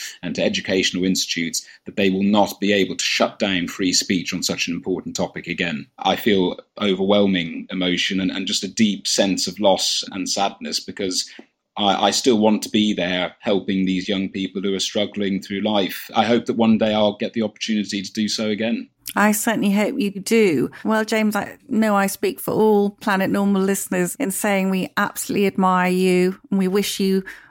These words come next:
Speaker 2: well in your struggle. And I certainly think that you'll be vindicated by history, but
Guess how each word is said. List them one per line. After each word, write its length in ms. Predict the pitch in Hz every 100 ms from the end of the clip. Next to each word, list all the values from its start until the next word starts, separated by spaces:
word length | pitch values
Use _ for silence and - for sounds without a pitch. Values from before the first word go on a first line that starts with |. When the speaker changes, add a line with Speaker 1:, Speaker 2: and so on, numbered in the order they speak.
| -
Speaker 2:
well 360 | 190 214 202
in 120 | 196 185
your 140 | 180
struggle. 640 | - - 196 190 180 165 -
And 280 | 180 185 -
I 80 | 185
certainly 480 | - 214 196 190 185
think 320 | 208 190 -
that 120 | 185
you'll 200 | 202 190
be 160 | 185 185
vindicated 680 | 202 190 185 196 180 -
by 140 | - 170
history, 520 | 156 202 - - 170
but 300 | - 156 -